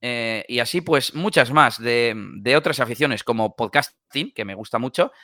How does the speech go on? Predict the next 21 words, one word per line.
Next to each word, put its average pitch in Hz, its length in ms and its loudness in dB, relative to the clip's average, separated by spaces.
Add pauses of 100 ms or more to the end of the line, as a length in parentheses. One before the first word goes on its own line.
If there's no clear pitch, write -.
pues - 140 -10
también 120 280 -4
tengo 117 260 -4
una 110 180 -4
base 127 320 -4
con 101 340 -8 (220)
podcasters, 120 840 2
podcast, 123 800 4 (340)
eh, 101 720 -4 (220)
re-, 117 120 -10 (260)
eh, 98 40 -10
redes 139 540 2
de 117 180 0
podcasting, 127 720 -2
aplicaciones 123 840 -2
cliente, 120 720 -2
proveedores 123 600 2
de 117 120 -4
servicios 110 640 -4
de 107 100 -6
podcasting 120 760 -2